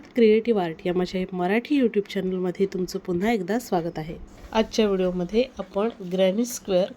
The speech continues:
किंवा ह्या चौकोनची दुसरी डिझाईन बघणार आहोत. विणायला सुद्धा खूपच सोपा आहे.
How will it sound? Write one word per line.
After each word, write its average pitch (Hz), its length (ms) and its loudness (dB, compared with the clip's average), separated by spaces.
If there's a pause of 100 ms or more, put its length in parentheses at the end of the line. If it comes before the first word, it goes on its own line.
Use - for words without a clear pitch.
किंवा 190 200 -2
ह्या 190 140 -2
चौकोनची 190 800 -4
दुसरी 196 460 -4
डिझाईन 202 420 -4
बघणार 175 340 -2
आहोत. 185 260 -8 (180)
विणायला 220 440 2
सुद्धा 220 340 -4
खूपच - 580 -8
सोपा 196 380 -6
आहे. 220 260 -6